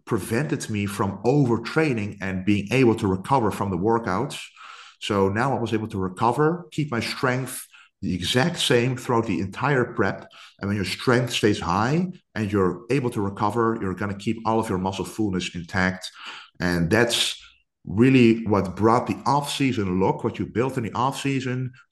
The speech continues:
to the stage instead of slowly losing muscle mass throughout the prep. And that's been the biggest difference, basically, compared to the other preps. So really the off-season I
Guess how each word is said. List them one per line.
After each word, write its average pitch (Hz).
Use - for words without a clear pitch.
to 120
the 107
stage 143
instead 110
of 104
slowly 117
losing 110
muscle 113
mass 107
throughout 101
the -
prep. -
And 92
that's 117
been 139
the 127
biggest 107
difference, 110
basically, 98
compared 95
to -
the 90
other 92
preps. 85
So 82
really 95
the 92
off-season 110
I -